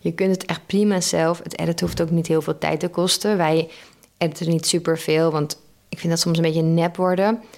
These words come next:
Natuurlijk moet niet iemand continu, eh, zeggen of dat er hele lange stiltes vallen of mensen erg struikelen, maar een beetje mag wel. Het mag wel een echt gesprek zijn. Ook van mij hoeft het niet perfect te zijn. Het moet lekker hoorbaar zijn, lekker luisterbaar,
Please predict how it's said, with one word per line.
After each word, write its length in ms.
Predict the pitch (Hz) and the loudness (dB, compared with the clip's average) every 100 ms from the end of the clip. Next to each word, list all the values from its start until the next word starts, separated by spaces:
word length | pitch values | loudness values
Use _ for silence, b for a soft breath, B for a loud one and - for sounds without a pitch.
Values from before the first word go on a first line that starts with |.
| B B B B | B B B B
Natuurlijk 280 | 160 165 160 | -2 0 2
moet 80 | 170 | 2
niet 140 | 160 | 0
iemand 380 | 170 160 156 151 | 0 0 0 -2
continu, 340 | - 160 160 156 | -4 -2 0 0
eh, 560 | - 175 185 185 180 175 | 2 4 6 4 4 2
zeggen 520 | 190 208 175 - 175 - | 0 0 2 2 2 2
of 240 | 160 - | 0 -2
dat 160 | - 160 | -8 -4
er 60 | |
hele 240 | 160 175 185 | 0 2 4
lange 260 | 180 180 | 4 2
stiltes 460 | 180 - 175 170 170 | 2 2 0 0 -2
vallen 480 | - 160 160 156 - | 0 2 4 2 2
of 180 | 143 - | -2 -2
mensen 360 | 151 156 - | -2 0 0
erg 180 | 135 170 | -2 -2
struikelen, 480 | - 175 175 175 170 | -2 0 0 0 -2
maar 100 | 170 | -2
een 120 | 170 | -2
beetje 380 | 170 202 220 180 | 0 0 0 0
mag 260 | 170 165 | 0 0
wel. 260 | - 147 143 | -2 0 0
Het 140 | - | 0
mag 200 | 170 170 | 0 0
wel 180 | 170 175 | 0 2
een 140 | 175 - | 2 0
echt 200 | 175 170 | -6 -8
gesprek 360 | - - 170 165 | -8 -4 -4 -2
zijn. 360 | - 156 160 156 B B B B B | -2 -2 -2 -4 B B B B B
Ook 140 | 175 | -4
van 140 | - 170 | 0 2
mij 160 | 160 | 2
hoeft 120 | 165 | 2
het 120 | 170 165 | 0 2
niet 180 | 202 | 2
perfect 340 | 208 202 180 175 | 0 -2 -4 -2
te 60 | |
zijn. 220 | 170 165 160 | -2 0 2
Het 80 | |
moet 160 | 170 170 | 2 2
lekker 320 | 165 165 151 | -2 -2 -4
hoorbaar 480 | 151 165 208 233 233 | 0 2 2 2 0
zijn, 340 | 226 220 254 269 B B B B | 2 2 0 -2 B B B B
lekker 300 | 180 180 170 | -2 0 0
luisterbaar, 840 | 160 160 214 - 208 202 214 320 | 2 2 2 0 0 2 2 0